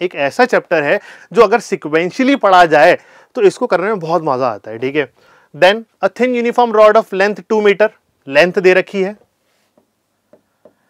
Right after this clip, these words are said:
क्रॉस सेक्शन एरिया दे रखा है, डेंसिटी दे रखी है, rotated about an axis passing through the center। So एक रॉड है बच्चों,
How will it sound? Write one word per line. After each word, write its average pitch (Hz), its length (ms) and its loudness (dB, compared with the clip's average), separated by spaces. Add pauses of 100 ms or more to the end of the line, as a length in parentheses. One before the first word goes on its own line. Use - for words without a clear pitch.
(500)
क्रॉस 262 240 4
सेक्शन 247 380 -4
एरिया 220 260 0
दे 214 120 2
रखा 214 260 2
है, 214 160 4 (140)
डेंसिटी 165 500 -2
दे 170 100 0
रखी 131 280 -12
है, 123 160 -16 (580)
rotated 233 440 0
about 233 300 4
an 247 60 -4 (100)
axis 247 380 -6
passing 190 320 0
through 196 160 -8
the 254 120 -2
center। 165 400 0 (1700)
So - 40 -12
एक 170 120 -6
रॉड 151 280 2
है 202 60 2
बच्चों, 196 300 -4